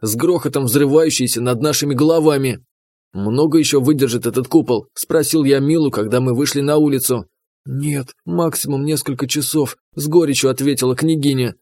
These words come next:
«Тогда нужно быстрее контратаковать». «Ты с ума сошёл? Олег собрал четыре сотни воинов.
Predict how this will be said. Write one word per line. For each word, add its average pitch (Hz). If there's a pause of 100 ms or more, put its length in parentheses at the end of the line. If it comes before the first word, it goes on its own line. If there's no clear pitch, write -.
(260)
«Тогда 107
нужно 139
быстрее 143
контратаковать». 135 (280)
«Ты 160
с -
ума 170
сошёл? 143 (140)
Олег 160
собрал 165
четыре 160
сотни 175
воинов. 165